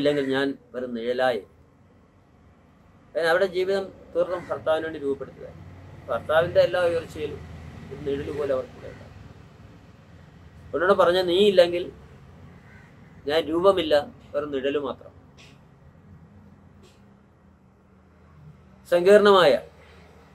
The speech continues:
അല്പം കൂടിക്കുഴഞ്ഞ എന്ത് പ്രശ്നമുണ്ടായാലും, അല്ലെ, അത്തരം സന്ദർഭങ്ങളിലെല്ലാം ഭാര്യയുടെ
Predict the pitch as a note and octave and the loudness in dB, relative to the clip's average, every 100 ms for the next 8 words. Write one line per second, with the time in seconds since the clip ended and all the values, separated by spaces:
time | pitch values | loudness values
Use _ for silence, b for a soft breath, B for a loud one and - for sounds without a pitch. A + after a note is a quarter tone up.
0 | - - D3 E3 E3 - - _ _ _ | -20 -20 -10 -6 -6 -8 -20 _ _ _
1 | _ - _ _ _ E3+ F3 F3 E3 E3 | _ -20 _ _ _ -8 -6 -2 -2 -2
2 | E3+ E3 E3+ F3+ F3 D3+ E3 D3 C3+ B2 | -4 -6 -4 0 0 -2 -6 -2 0 0
3 | G#2+ G#2+ _ _ _ _ _ _ _ _ | -2 -10 _ _ _ _ _ _ _ _
4 | _ _ _ _ _ _ _ _ _ - | _ _ _ _ _ _ _ _ _ 0
5 | D#3+ E3 E3+ F3+ G3 G3 - E3+ D#3+ E3 | 2 2 2 2 2 0 -10 -6 -2 0
6 | E3 E3+ D#3 C3 A#2 G2 _ _ _ _ | 0 0 2 2 0 -4 _ _ _ _
7 | _ _ _ _ _ _ _ _ _ _ | _ _ _ _ _ _ _ _ _ _
8 | _ _ _ A2+ D3 E3 E3+ | _ _ _ -2 2 6 6